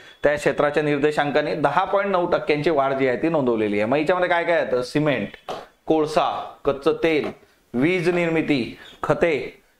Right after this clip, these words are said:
नैसर्गिक वायू आणि शुद्धीकरणातून मिळणारी उत्पादनं जे आहे आणि पोलाद, असे हे आठ core industries आहेत. तुम्हाला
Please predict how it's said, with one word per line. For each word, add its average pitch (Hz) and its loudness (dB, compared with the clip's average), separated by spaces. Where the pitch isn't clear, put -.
नैसर्गिक 143 0
वायू 151 0
आणि 160 0
शुद्धीकरणातून 160 0
मिळणारी 143 0
उत्पादनं 143 0
जे 131 0
आहे 123 0
आणि 123 0
पोलाद, 127 0
असे 120 0
हे 156 0
आठ 165 0
core 220 2
industries 190 -2
आहेत. 117 -2
तुम्हाला 185 2